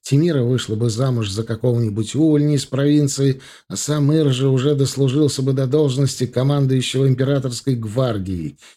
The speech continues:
если бы опять не связался с чьей-нибудь невинной дочерью и не испортил той репутацию. Впрочем, он бы тщательно выбрал невинную дочь и женился бы на ней с хорошим повышением по службе.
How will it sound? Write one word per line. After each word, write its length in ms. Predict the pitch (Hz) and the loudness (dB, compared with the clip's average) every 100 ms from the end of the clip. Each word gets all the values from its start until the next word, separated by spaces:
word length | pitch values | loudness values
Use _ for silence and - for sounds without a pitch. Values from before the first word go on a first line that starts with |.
| - | -18
если 240 | 78 - | -16 -14
бы 140 | 78 90 | -12 -8
опять 340 | 92 104 71 | -4 -4 -4
не 80 | 82 | -10
связался 680 | - 98 98 101 87 87 73 _ _ | -8 -6 -4 -4 -4 -8 -14 _ _
с 140 | - | -14
чьей-нибудь 680 | - 92 113 110 104 104 110 | -10 -4 -2 0 -2 -4 0
невинной 400 | 117 120 113 113 | 0 2 0 0
дочерью 540 | 127 160 135 113 113 | 0 -2 -2 -2 0
и 40 | 120 | 2
не 180 | 131 120 | 2 0
испортил 520 | - 143 120 123 113 | -2 -2 0 -2 -2
той 220 | 117 113 | 0 0
репутацию. 880 | 110 104 110 120 101 - 90 76 - _ _ _ _ - | 0 -4 -2 -2 -2 -6 -8 -10 -12 _ _ _ _ -10
Впрочем, 400 | 127 151 139 135 | -6 -6 -6 -6
он 160 | 123 127 | -4 -4
бы 100 | 127 | -6
тщательно 680 | - - 98 98 104 104 101 | -6 -8 -8 -8 -8 -8 -4
выбрал 400 | 110 98 95 104 | -4 -4 -4 -2
невинную 500 | 113 110 104 107 98 | -2 -2 -2 -2 0
дочь 400 | 110 101 - - - - | 0 -2 -6 -12 -18 -6
и 80 | 117 | -4
женился 500 | 135 170 185 147 131 | 0 2 2 0 -2
бы 120 | 131 | 0
на 100 | 131 | 0
ней 180 | 143 139 | 2 0
с 100 | - | -2
хорошим 520 | 117 113 120 - 107 | -4 -4 -4 -4 -4
повышением 760 | 113 110 104 - 139 139 123 | -2 -2 -2 -2 0 0 0
по 140 | - 110 | -4 -8
службе. 800 | - 101 156 147 104 82 76 | -6 0 2 2 -2 -6 -10